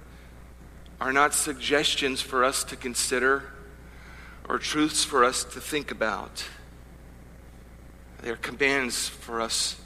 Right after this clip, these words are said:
to obey. And so, Lord, we confess even now as we come to this very, very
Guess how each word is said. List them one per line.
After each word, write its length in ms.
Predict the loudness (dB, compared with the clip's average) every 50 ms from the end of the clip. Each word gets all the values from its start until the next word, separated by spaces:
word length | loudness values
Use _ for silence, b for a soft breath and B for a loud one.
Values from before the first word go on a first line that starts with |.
| -18 -18 -18 -18 -12 -10
to 200 | -8 -6 -6 -6
obey. 540 | -6 -6 -8 -8 -8 -8 -8 -8 -8 -10 -12 -16 -18 -18 -18 -18 -18 -18 -18 -18 -18 -18 -18 -18 -18 -18 -18 -18 -18 -18 -18 -18 -18 -18 -18 -18 -18 -18 -18 -18 -18 -18 -18 -18 -18 -18 -18 -18 -18 -18 -18 -18 -18 -18 -18 -18 -18 -18 -18 -18 -18 -18 -18 -18 -16 -14 -14 -14 -14 -14 -14
And 100 | -8 -4
so, 140 | -2 -2 2
Lord, 280 | 6 8 10 10 10
we 120 | 8 4 4
confess 680 | 4 0 -2 -2 0 4 8 8 8 8 6 2 0 -2 -4
even 300 | -4 -2 -2 -2 -2 0
now 320 | 2 4 4 4 4 2
as 240 | 0 -2 -2 -2 -2
we 80 | -4
come 300 | -4 -4 -2 -2 -2 -2
to 100 | -4 -6
this 140 | -8 -8 -8
very, 720 | -10 -14 -14 -8 0 4 6 6 6 6 6 2 0 -2 -6
very 680 | -8 -12 -10 -6 -4 -2 0 0 2 2 0 0 -2